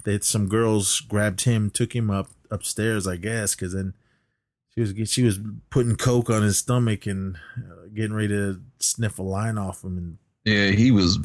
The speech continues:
Speaker 2: he was deep undercover. 'Cause he was about to, he was about to bang her on a bunch of keys of cocaine.
Speaker 1: Yeah, the whole bed was covered him, covered with it. And then, 'cause I know Frank walked by.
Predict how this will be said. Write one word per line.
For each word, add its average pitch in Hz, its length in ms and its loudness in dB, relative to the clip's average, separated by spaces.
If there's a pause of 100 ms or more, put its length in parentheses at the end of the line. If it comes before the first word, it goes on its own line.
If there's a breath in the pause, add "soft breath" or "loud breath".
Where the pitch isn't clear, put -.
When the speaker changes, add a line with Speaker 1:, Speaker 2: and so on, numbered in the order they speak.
(140)
Speaker 2:
he 104 140 4
was 90 200 4
deep 98 420 2
undercover. 80 840 2 (160)
'Cause 139 180 0
he 90 140 6
was 87 120 6
about 78 240 0
to, 69 180 2
he 101 120 6
was 107 100 8
about 92 200 4
to 90 60 2
bang 92 300 2
her 95 160 6
on 95 140 4
a 90 40 2
bunch 92 200 2
of 87 80 -4
keys 101 300 6
of 90 80 4
cocaine. 104 640 4 (300 loud breath)
Speaker 1:
Yeah, 156 300 2
the 127 140 4
whole 151 140 4
bed 190 260 4
was 165 140 4
covered 196 360 2
him, 113 260 2 (160)
covered 185 300 2
with 110 180 4
it. 95 160 -2 (880)
And 110 160 0
then, 107 200 2
'cause 110 140 0
I 123 100 4
know 135 120 4
Frank 143 320 2
walked 123 300 2
by. 123 340 2